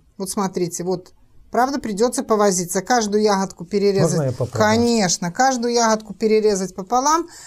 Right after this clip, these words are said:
Speaker 1: опустить в сахарный сироп, где на литр воды где-то грамм пятьсот-шестьсот сахара. Именно в горячий сироп, но не варить, потому что ягода разлезется.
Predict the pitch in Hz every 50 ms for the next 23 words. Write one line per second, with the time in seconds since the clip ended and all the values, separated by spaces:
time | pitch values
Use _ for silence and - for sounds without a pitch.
0 | - - - - 214 214 220 254 254 - - - 277 233 - - - - 233 208
1 | - - 214 208 214 220 208 - - 277 294 330 339 277 233 202 202 180 208 220
2 | 226 214 208 214 214 208 220 214 - 214 202 196 202 202 202 190 214 208 202 180
3 | 196 208 202 - 196 190 196 202 196 190 190 - 180 - - 214 190 180 - -
4 | - - - - - _ - - - 214 214 - 220 208 185 - - - 208 185
5 | 170 - - 180 170 170 170 170 _ _ _ _ _ _ 254 262 262 254 247 247
6 | 240 208 202 220 226 220 214 190 180 - - 196 - - - 285 294 330 349 349
7 | 349 - 233 247 269 294 311 311 294 269 269 262 247 233 247 233 220 214 202 190
8 | - - 190 - 202 202 214 202 - - 240 262 277 277 262 254 214 220 214 208
9 | 202 185 190 185 185 175 170 165 160 - - 165